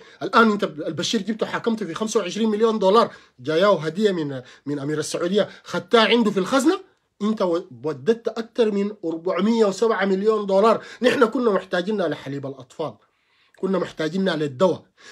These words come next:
كنا محتاجينها لل-، لل-، للرغيف، كنا محتاجينها إننا نبني بقى البنية التحتية بتاعت الدولة دي عشان تقوم، بس الزراعة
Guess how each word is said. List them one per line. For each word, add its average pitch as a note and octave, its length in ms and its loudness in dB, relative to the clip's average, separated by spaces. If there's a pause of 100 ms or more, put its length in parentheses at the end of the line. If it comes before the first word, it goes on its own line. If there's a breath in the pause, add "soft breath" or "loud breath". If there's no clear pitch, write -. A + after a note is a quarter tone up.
(120 loud breath)
كنا B3 260 6
محتاجينها G3+ 840 4
لل-، D#3+ 320 0 (140)
لل-، E3+ 280 -6
للرغيف، F3+ 840 2
كنا B3+ 240 2
محتاجينها B3+ 760 4
إننا D#4 220 8
نبني C#4+ 260 6
بقى E4+ 160 6
البنية E4 340 4
التحتية - 440 -4
بتاعت E3 300 -6
الدولة F#3+ 300 0
دي F#3+ 100 -2
عشان C3+ 240 -8
تقوم، C#3+ 320 -10 (120)
بس G#3+ 180 -2
الزراعة E3 600 -2